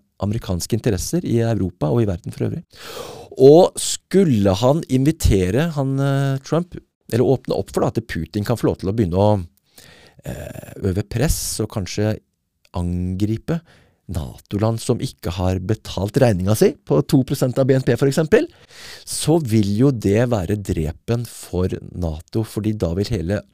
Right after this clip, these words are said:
troverdigheten i alliansesamholdet, som jo er det som gjør nato sterkt, da vil den troverdigheten forsvinne som dugg for solen. Og da vil U S A miste sitt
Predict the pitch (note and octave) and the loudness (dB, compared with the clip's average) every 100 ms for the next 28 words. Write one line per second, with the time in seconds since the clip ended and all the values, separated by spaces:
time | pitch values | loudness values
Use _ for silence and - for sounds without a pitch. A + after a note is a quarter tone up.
0 | - - A2+ G#2 - F2 E2+ E2+ F#2 G#2 | -12 -6 -4 -4 -6 -6 -4 -4 -2 -2
1 | G#2+ E3 E3 - - - - - F#2+ - | -2 -4 -6 -8 -20 -20 -20 -8 -4 -2
2 | G2 G2 A2+ G2 E2+ E2+ - G#2+ A2+ G2+ | -2 0 0 0 -2 -8 -6 -6 -2 -2
3 | G2+ A2+ E3+ F3 _ - - - - A#2 | 0 0 0 0 _ -20 -18 -16 -6 -4
4 | A2+ F#2+ - G#2+ F#2 A2+ G#2 F#2+ G#2 F2+ | -2 -2 -2 -4 -4 -2 0 0 -2 -4
5 | B2+ - D#3+ - - - - - F#2 G#2+ | -6 -4 -6 -8 -20 -20 -14 -4 -2 0
6 | F#2+ - G2 E2+ F2 - E3+ - _ _ | -2 0 0 0 -2 -2 -4 -6 _ _
7 | _ _ _ _ _ - A2 - E2 D2+ | _ _ _ _ _ -4 -4 -2 -4 -4
8 | - F#2 F#2 G2 G2+ G2+ - G2+ - D2+ | -4 -4 -4 -2 0 0 -4 -6 -6 -6
9 | G#2+ - - - - G2+ G2+ G2+ A#2 C#3 | -6 -10 -16 -20 -8 -8 -2 0 2 2
10 | G#2+ - A2+ - F#2+ A#2+ B2+ - D#3 A3 | 0 0 -4 -2 -2 -2 -4 -4 -4 -4
11 | _ _ _ _ - - | _ _ _ _ -10 -6